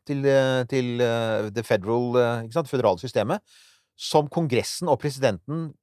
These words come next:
ofte krangler om hvis de er fra forskjellige partier. Og det fører da, som, som sikkert folk har vært, har hørt om før, dette her med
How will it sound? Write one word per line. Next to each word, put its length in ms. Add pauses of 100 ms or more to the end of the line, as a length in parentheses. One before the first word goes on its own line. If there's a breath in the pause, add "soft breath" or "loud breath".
(140)
ofte 240
krangler 340
om 120
hvis 160
de 100
er 80
fra 120
forskjellige 300
partier. 400 (640)
Og 320
det 180
fører 240
da, 240 (160)
som, 360 (160)
som 400
sikkert 320
folk 200
har 180
vært, 200
har 140
hørt 240
om 100
før, 240
dette 160
her 160
med 200